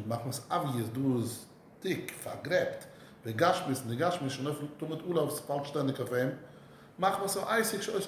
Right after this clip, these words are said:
טו מיט דעם מונד, אויף דעם געשעפט, דאס ער ביז ער די גאנצע צייט מיט דעם גאון. כי כבר גילו לא לכך מאנעס חביב.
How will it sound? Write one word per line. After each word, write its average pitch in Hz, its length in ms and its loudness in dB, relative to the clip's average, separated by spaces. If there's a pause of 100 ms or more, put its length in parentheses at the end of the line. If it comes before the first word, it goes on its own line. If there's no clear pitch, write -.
טו 220 80 -2
מיט 220 120 -2
דעם - 120 2
מונד, 117 240 2
אויף 117 180 4
דעם 110 120 -2
געשעפט, 151 420 0
דאס 135 200 0
ער 131 120 4
ביז 131 240 -2
ער 156 60 -2
די 156 80 -4
גאנצע 170 260 -4
צייט 170 100 -6
מיט 175 80 -6
דעם 180 100 -2
גאון. 190 240 4 (840)
כי 120 120 -4
כבר 127 380 8 (300)
גילו 156 400 4
לא 156 80 6
לכך 151 280 2
מאנעס 151 280 4
חביב. 113 260 2